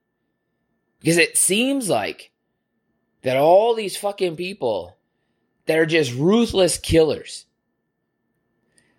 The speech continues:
They have the humility to the level that when I'm like, "Hey, when called upon in today's arena of battle," which is just fucking helping other people, they're the first ones to stick their hand up. Like,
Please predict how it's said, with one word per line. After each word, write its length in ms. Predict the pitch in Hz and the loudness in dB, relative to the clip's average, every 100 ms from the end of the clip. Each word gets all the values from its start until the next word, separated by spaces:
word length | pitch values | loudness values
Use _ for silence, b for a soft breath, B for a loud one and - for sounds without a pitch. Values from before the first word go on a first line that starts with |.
| _ _ _ _ _ | _ _ _ _ _
They 100 | 151 | 2
have 220 | 208 269 | 4 2
the 80 | 233 | 0
humility 720 | 190 180 185 208 240 214 180 156 | -6 -6 -2 -2 2 0 0 -6
to 140 | 180 | -6
the 120 | 143 | -4
level 400 | 143 165 190 180 | 0 2 4 4
that 180 | 156 143 | 4 2
when 160 | 147 156 | 0 -2
I'm 160 | 147 | -2
like, 200 | 151 147 | 0 -2
"Hey, 100 | 170 | 0
when 160 | 175 165 | -2 -2
called 380 | - 190 247 262 | 2 4 4 2
upon 340 | - 139 92 - _ _ _ _ _ _ _ _ _ _ _ _ - | -4 -8 -8 -14 _ _ _ _ _ _ _ _ _ _ _ _ -2
in 220 | 160 180 | 0 0
today's 500 | - 180 202 240 220 | 0 4 4 4 2
arena 480 | 180 175 214 220 202 | 2 0 0 2 2
of 200 | 147 135 | 2 -2
battle," 420 | 165 156 170 147 | -2 -2 -2 -2
which 160 | 135 - | -2 -6
is 80 | 139 | -10
just 240 | 190 185 | -8 -6
fucking 300 | - 196 165 | -6 -4 -4
helping 360 | 147 175 180 - - | -2 -4 -4 -6 0
other 280 | 180 190 185 | 2 2 0
people, 540 | 165 180 131 78 _ _ _ _ _ | -2 -6 -4 -8 _ _ _ _ _
they're 120 | 170 | 0
the 120 | 220 | 0
first 400 | 240 - 262 247 | -2 2 2 2
ones 260 | 233 240 214 | -2 -2 0
to 80 | 180 | -4
stick 240 | - 208 | -4 0
their 140 | 185 147 | 0 0
hand 280 | 165 196 | -2 0
up. 140 | 160 - B B B | 0 -2 B B B
Like, 560 | - 165 208 190 - | -2 2 4 2 -2